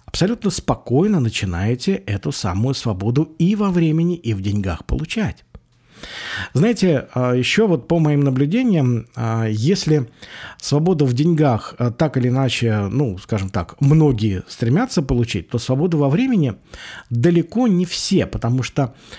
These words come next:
а, прежде всего, э, мало кто понимает, э, на самом деле, не, не просто <laughs> на уровне ума, а на самом деле, что, э, время — это действительно наш самый ценный ресурс, и он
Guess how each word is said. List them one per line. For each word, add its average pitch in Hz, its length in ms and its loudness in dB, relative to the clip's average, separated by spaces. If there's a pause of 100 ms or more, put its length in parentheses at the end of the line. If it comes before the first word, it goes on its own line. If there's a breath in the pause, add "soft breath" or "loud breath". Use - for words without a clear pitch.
(300 loud breath)
а, 127 140 0
прежде 196 380 2
всего, 123 1300 0
э, 107 40 -6
мало 170 260 2
кто 156 200 0
понимает, 156 680 0 (120)
э, 113 240 -2 (140)
на 139 140 0
самом 143 340 2
деле, 113 320 2
не, 117 200 0
не 123 260 2
просто 180 320 -2
<laughs> 110 100 2
на 160 60 4
уровне 131 380 2
ума, 123 260 2
а - 20 -6
на 90 140 -2
самом 110 260 0
деле, 196 240 0 (580 loud breath)
что, - 600 0
э, 131 60 0
время — 147 580 4
это 127 180 -2
действительно 165 600 2
наш 127 220 0
самый 131 280 0
ценный 220 320 -2
ресурс, 127 540 0 (100)
и 117 420 2 (160)
он 185 240 2